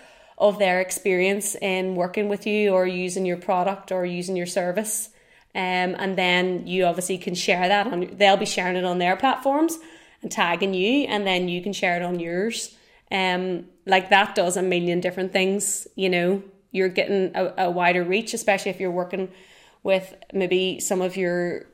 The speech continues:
customers who have huge followers, but you're also building confidence in potential clients because, you know, you're, you're proving the proof is in the pudding. There's people talking about how much they enjoyed that product or service.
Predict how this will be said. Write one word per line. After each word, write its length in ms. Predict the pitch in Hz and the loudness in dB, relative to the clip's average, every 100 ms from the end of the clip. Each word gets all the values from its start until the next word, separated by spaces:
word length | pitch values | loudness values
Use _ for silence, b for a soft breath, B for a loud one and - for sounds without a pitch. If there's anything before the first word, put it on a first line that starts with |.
| _ | _
customers 540 | - 185 - 202 190 - | -10 -10 -6 -4 -4 -4
who 220 | 185 185 | -4 -4
have 320 | 185 170 - | -4 -6 -8
huge 400 | - - 185 180 | -20 -8 -8 -4
followers, 640 | - 180 208 359 427 - b b b b b - | -2 2 4 4 2 -2 b b b b b 0
but 180 | 214 220 | 0 4
you're 140 | 214 | 6
also 280 | 214 220 233 | 6 4 0
building 380 | 190 185 185 185 | 4 2 2 -2
confidence 720 | - 180 180 233 240 - - | -2 -4 0 0 0 -2 -4
in 340 | 196 185 185 | -2 0 -2
potential 560 | 180 - 196 180 180 202 | -4 -6 -4 -2 -4 -6
clients 480 | - 226 220 233 233 | -2 -2 0 -2 -4
because, 760 | 202 - 185 185 180 - - _ _ _ _ _ | -8 -4 -2 0 -4 -8 -12 _ _ _ _ _
you 100 | 208 | 0
know, 120 | 185 | 2
you're, 420 | 175 185 180 180 180 | 2 2 0 -2 -4
you're 160 | 185 | -6
proving 400 | 180 - 180 190 | -2 0 0 2
the 60 | 220 | 0
proof 260 | - 196 220 | 0 -4 -2
is 100 | 185 | -2
in 100 | 180 | -2
the 40 | |
pudding. 420 | 180 185 233 240 - | -2 0 0 -2 0
There's 240 | 190 190 | 2 2
people 320 | 196 185 - | -2 -4 -2
talking 320 | 180 185 175 190 | -2 -4 -4 -2
about 220 | 185 180 | 0 0
how 120 | 185 | -2
much 200 | 180 180 | -4 -2
they 140 | 196 180 | -2 0
enjoyed 400 | 180 175 180 180 | 0 0 0 -2
that 180 | 175 | -4
product 360 | - 185 185 185 | -4 -4 -4 -8
or 20 | |
service. 560 | 180 185 175 233 - - | -6 -6 -4 -4 -6 -10